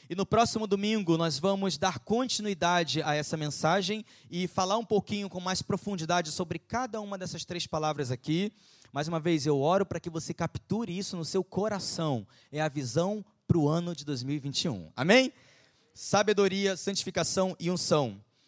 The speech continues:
Santificação. Pastor, o que que significa isso? E vai ser um prazer ensinar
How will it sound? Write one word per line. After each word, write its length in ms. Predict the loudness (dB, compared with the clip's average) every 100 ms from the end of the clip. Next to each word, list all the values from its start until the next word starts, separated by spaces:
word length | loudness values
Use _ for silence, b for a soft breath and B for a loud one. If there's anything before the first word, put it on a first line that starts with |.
| b -4
Santificação. 1120 | 4 4 4 -2 -4 -4 0 2 2 2 -2
Pastor, 540 | -4 0 4 4 2 -4
o 80 | -10
que 100 | -8
que 80 |
significa 640 | -8 -6 -6 -8 -10 -8 -8
isso? 500 | -8 -10 -8 -8 -10 _ b b _
E 340 | -6 -4 -4 -6 _ _ -12
vai 140 | -8
ser 120 | -4
um 80 | -6
prazer 520 | -4 -2 -2 0 -2
ensinar 800 | -2 -6 -6 -6 -4 -2 -2 -4